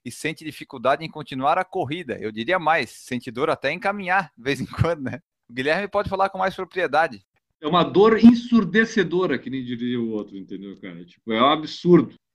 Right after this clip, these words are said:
Speaker 2: Porque <laughs> eu, a vez que eu senti isso, eu era, era, eu tava iniciando a corrida e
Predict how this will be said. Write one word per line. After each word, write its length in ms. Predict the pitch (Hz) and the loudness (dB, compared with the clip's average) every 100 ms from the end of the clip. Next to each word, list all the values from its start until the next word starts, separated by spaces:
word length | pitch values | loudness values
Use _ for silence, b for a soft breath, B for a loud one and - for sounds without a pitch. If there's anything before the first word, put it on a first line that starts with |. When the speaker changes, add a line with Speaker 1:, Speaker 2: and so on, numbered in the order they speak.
| _ _ - | _ _ -2
Speaker 2:
Porque 1300 | 127 123 139 143 147 147 143 143 139 139 139 123 - | 0 2 6 8 8 8 8 8 8 6 4 2 -8
<laughs> 60 | _ | _
eu, 280 | 151 165 220 | 2 6 6
a 120 | 185 | 4
vez 300 | 135 175 214 | 4 2 2
que 80 | - | 0
eu 60 | 196 | -2
senti 540 | 170 156 - 156 151 208 | -2 -6 -6 -6 -4 -4
isso, 320 | 208 143 131 | -6 -6 -2
eu 140 | 147 | -2
era, 260 | 175 196 151 | 0 0 0
era, 460 | 175 202 202 202 | 0 2 2 2
eu 100 | 160 - | 0 -4
tava 200 | 190 196 | -2 0
iniciando 520 | 214 180 - 170 202 | 2 0 0 0 2
a 80 | 202 | 0
corrida 500 | 160 120 127 170 190 _ _ - | 0 0 0 -2 -8 _ _ 0
e 500 | 143 156 165 170 165 | 4 6 6 4 2